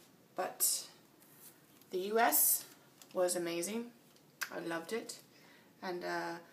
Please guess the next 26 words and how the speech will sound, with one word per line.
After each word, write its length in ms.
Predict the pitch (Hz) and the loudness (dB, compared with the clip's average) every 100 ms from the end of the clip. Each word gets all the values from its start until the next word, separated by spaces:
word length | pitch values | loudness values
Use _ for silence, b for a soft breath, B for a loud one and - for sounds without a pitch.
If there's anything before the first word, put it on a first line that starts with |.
| B - | B -12
I'll 60 | |
give 140 | 185 180 | -8 -4
it 60 | |
to 100 | - | -4
you 80 | 185 | -2
in 40 | |
a 40 | 175 | 0
nutshell. 500 | 180 - 262 262 294 - - _ _ _ _ _ - | 0 0 2 2 0 -6 -20 _ _ _ _ _ -18
The 60 | - | -10
U 160 | 185 185 | 0 0
S 220 | 196 - | 2 0
was 380 | 175 170 - - - B B B B - | -2 -2 -4 -6 -20 B B B B -18
gale 240 | - 196 208 | 0 2 2
force 320 | 208 208 214 | 0 0 0
headwinds 680 | 202 196 247 302 320 - - - | 0 0 2 2 0 -2 -6 -2
for 160 | 185 | 2
about, 560 | 185 185 175 - - - - - - - | 4 4 0 -2 -6 -8 -12 -20 -12 -6
I 60 | |
would 160 | 180 180 | -6 -2
say, 500 | - 190 175 175 175 - B B B B B B B B B B - - | 0 2 4 2 -2 -10 B B B B B B B B B B -20 -6
ooh, 480 | 294 254 110 104 98 B B B B B B B - _ - - | -2 2 4 2 -2 B B B B B B B -20 _ -20 -20
seventy 400 | - - 233 220 | -10 -2 0 0
percent 360 | 208 208 202 202 | -4 -2 -2 -2
of 60 | 196 | -2
the 80 | |
time. 380 | 196 196 208 240 | -2 -2 -2 -4